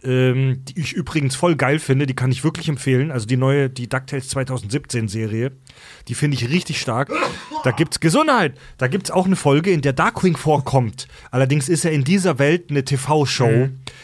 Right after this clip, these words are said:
Speaker 1: Aber ich verrate nichts weiteres, ich möchte nichts spoilern. Lohnt sich da auch mal reinzugucken. Was gibt's so für abgefahrene Darkwing Duck-Fantheorien?
Speaker 2: Ja, es gibt ja, wie gesagt, diese, äh, Nummer mit der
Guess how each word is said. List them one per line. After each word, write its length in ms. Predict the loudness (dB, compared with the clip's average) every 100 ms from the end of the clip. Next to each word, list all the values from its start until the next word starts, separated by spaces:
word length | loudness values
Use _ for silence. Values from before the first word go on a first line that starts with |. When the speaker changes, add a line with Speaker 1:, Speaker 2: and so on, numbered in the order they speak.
| -10
Speaker 1:
Aber 100 | -2
ich 80 | -2
verrate 340 | 0 -2 2 4
nichts 300 | 2 0 0
weiteres, 400 | 0 0 -4 -4
ich 100 | -2
möchte 220 | 0 2
nichts 240 | 0 0
spoilern. 420 | -2 0 0 -2 -8 -20 -20 -12 0
Lohnt 220 | 0 2
sich 120 | -2
da 100 | 0
auch 140 | -2 0
mal 100 | 0
reinzugucken. 680 | -2 -6 -8 -8 -8 -10 -14 _ _ -8
Was 160 | -6
gibt's 240 | -4 -4 -4
so 80 | -4
für 160 | -4
abgefahrene 600 | -6 -6 -4 0 2 2
Darkwing 380 | 0 -2 -2 -2
Duck-Fantheorien? 1040 | -2 -6 -6 -6 -4 -4 -4 -4 -4 -6 -10 -16 -20 -20 -20 -20 _ _ _ _ -12 0
Speaker 2:
Ja, 100 | 0
es 100 | 0
gibt 120 | 0
ja, 120 | 2
wie 60 | 4
gesagt, 280 | 4 2 2
diese, 400 | 4 6 6 4
äh, 220 | 2 4
Nummer 240 | 4 4
mit 400 | 4 2 -4 -6
der 340 | -4 -2 -4